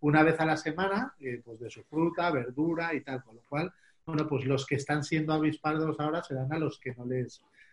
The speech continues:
a los que no le, a los que les afecte, les afecte menos.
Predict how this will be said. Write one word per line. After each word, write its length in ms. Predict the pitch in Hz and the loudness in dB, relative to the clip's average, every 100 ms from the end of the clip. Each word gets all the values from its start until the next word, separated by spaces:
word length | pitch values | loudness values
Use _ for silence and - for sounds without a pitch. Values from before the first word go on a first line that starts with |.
| _ | _
a 100 | - | -4
los 200 | 123 117 | -4 -4
que 120 | - 123 | -4 -2
no 160 | 123 | 0
le, 320 | 127 131 127 | 2 4 4
a 120 | 127 127 | 2 0
los 260 | 123 - | 0 -2
que 100 | - | -2
les 220 | 123 117 110 | 0 -2 -4
afecte, 800 | - 131 127 - 131 123 110 - - - - | -4 -2 -2 2 4 4 0 -8 -20 -14 -6
les 160 | 131 | -2
afecte 320 | 127 131 135 | 0 0 2
menos. 360 | 139 117 104 - | 2 0 -4 -18